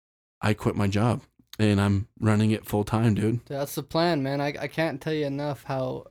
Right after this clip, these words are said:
Speaker 2: uh, cool it is to watch that we were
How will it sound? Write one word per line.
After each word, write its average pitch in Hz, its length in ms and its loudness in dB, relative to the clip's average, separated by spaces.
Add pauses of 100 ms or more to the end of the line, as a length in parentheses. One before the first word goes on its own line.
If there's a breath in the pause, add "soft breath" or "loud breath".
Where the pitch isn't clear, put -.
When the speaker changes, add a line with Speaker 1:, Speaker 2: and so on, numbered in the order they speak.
Speaker 2:
uh, 131 340 -6
cool 156 280 2
it 139 60 2
is 131 220 -4
to 139 100 -6
watch 139 460 0
that 131 100 -4
we 139 180 -2
were 127 440 -4